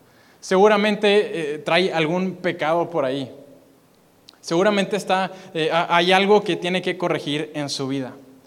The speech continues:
Pero la Biblia nos habla respecto a, al juzgar a los demás en el libro de Romanos, que cada vez que juzgamos a otros nos estamos condenando a nosotros mismos. Jesús lo dijo en estas palabras:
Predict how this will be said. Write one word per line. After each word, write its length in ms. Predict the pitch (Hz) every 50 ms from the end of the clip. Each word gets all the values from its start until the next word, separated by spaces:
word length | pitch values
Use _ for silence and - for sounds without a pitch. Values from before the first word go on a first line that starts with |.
| _ _ _ _ _ _ _ _
Pero 320 | - 196 190 196 196 202 202
la 220 | 190 185 190 185
Biblia 400 | 180 202 233 233 233 226 202 160
nos 240 | 156 165 160 151 -
habla 220 | 180 185 190 196
respecto 540 | 190 185 175 - - - 170 165 165 - 175
a, 180 | 156 160 165 - -
al 140 | 151 151 139
juzgar 400 | - 151 151 139 139 147 160 165
a 60 | 170
los 200 | 170 170 160 139
demás 420 | 147 139 143 147 139 131 - - 165
en 160 | 156 139 139
el 80 | 135 139
libro 240 | 147 151 160 165
de 80 | 160 151
Romanos, 460 | 147 147 139 143 147 147 139 123 -
que 120 | - 156 -
cada 220 | - 190 190 190
vez 280 | 190 190 190 185 - - - - - -
que 140 | - 190 165
juzgamos 640 | - 175 160 147 147 170 175 185 190 196 170 - - - - - -
a 100 | 151 151
otros 360 | 170 180 214 202 170 156 147
nos 160 | 151 147 139
estamos 640 | 147 131 - 156 156 165 175 175 170 160 - - - - - - _
condenando 680 | - 165 147 147 139 135 139 147 151 151 135 127 113 113 - - - -
a 80 | - 139
nosotros 640 | 127 123 117 - - - - 127 117 - - - _ _ _ _ -
mismos. 540 | 131 123 120 117 113 110 - - - - - _ _ _ _ _ _ _ _ _ _
Jesús 300 | - 170 165 160 190 196
lo 100 | 196 196
dijo 260 | 196 190 190 190 196 180
en 80 | 175
estas 300 | 180 165 - 202 180 170
palabras: 600 | - - 170 147 147 160 170 349 339 156 - -